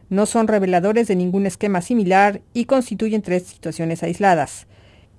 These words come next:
A la pregunta de Swissinfo sobre si Roche ha verificado si los ingredientes, las dosis o los métodos de fabricación utilizados en estos tres casos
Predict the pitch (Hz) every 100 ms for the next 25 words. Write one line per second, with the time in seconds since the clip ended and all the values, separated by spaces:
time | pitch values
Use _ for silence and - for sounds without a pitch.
0 | _ 226 240 247 247 247 294 302 254 214
1 | 233 226 254 233 262 214 180 _ - -
2 | 196 180 180 208 208 233 208 - 226 226
3 | 233 196 - 175 202 185 160 - 170 170
4 | 180 180 180 185 220 220 - - - 180
5 | 175 175 214 214 160 - 196 180 175 208
6 | 214 214 180 165 - 175 175 175 175 214
7 | 202 180 185 180 185 190 185 180 180 196
8 | - 202 - 240 - 147